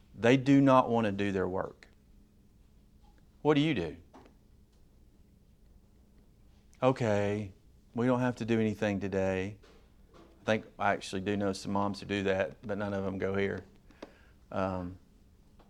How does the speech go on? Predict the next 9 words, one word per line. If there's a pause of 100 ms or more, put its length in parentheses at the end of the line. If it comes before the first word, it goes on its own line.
(680)
you
don't
do
that. (840)
My
wife
always
doubled
down.